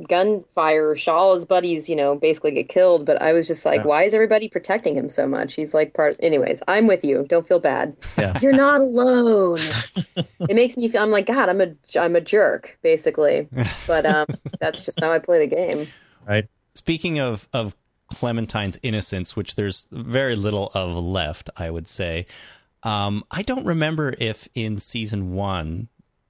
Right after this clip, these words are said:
Speaker 2: she had to swear at all. But in season two, she drops the odd F-bomb. Is that,
Speaker 1: Mm-hmm.
Speaker 2: is that, uh, is that fun for you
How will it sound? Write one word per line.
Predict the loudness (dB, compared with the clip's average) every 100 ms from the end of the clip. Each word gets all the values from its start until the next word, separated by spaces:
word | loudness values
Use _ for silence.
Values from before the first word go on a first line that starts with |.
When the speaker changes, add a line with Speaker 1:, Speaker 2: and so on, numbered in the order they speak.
| _
Speaker 2:
she | -10 -6 -4 -4 -6 -8
had | -6 -4
to | -4
swear | -4 -4 -2
at | -4
all. | -4
But | -4
in | -4
season | -4 -6 -8 -8
two, | -4 -4 -4
she | -8
drops | -6 -6 -6
the | -6 -4
odd | -4
F-bomb. | -4 -6 -6 -6 -6 -10 -20 -20 -20 _ _
Is | -10 -4
that, | 2 4 4
Speaker 1:
Mm-hmm. | 2 -2 -4
Speaker 2:
is | -6 -2
that, | -2 -2 -4
uh, | -2 -2 -2 -4 -6 -12 _ -12
is | -6
that | -4
fun | -4 -4 -2
for | -2
you | -2 -4 -6